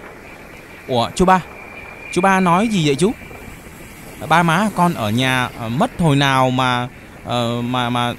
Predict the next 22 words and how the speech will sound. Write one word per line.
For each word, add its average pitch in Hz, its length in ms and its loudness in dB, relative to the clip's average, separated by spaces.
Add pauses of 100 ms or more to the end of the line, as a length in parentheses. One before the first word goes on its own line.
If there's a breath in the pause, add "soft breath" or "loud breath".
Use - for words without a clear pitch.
(120)
mà 127 140 0
mất? 190 180 4 (320)
Ờ, 151 160 -6
đâu 165 160 2
trời 147 200 2
đất 185 120 0
ơi." 190 160 4 (1000 loud breath)
Ờ, 131 320 6
má 120 380 4
cũng, 208 260 0
ờ, 180 460 2 (480)
má 147 220 4
của 160 100 0
bay 160 280 4
á, 202 160 0
mất 156 160 -2 (260)
cũng, 151 240 -4
ờ, 175 260 0
cả 107 140 -2
năm 151 280 0
nay 151 180 4
rồi. 113 180 2